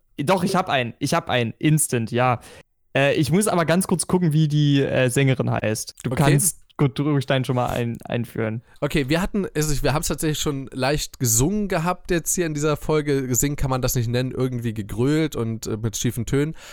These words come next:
Speaker 2: Aber Hey Ja, aber nicht da-, das Original, sondern von, ähm, Avril und The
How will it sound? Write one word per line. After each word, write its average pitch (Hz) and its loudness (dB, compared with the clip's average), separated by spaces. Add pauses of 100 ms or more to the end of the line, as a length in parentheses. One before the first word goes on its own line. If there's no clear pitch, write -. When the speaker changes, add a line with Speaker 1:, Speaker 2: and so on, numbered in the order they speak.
(140)
Speaker 2:
Aber 127 0
Hey 143 2
Ja, 120 2 (340)
aber 135 0
nicht 131 -2
da-, 139 2
das 127 -2
Original, 120 -2
sondern 180 -2
von, 143 -4 (460)
ähm, 120 -2 (800)
Avril 151 2 (500)
und 143 0 (140)
The 127 2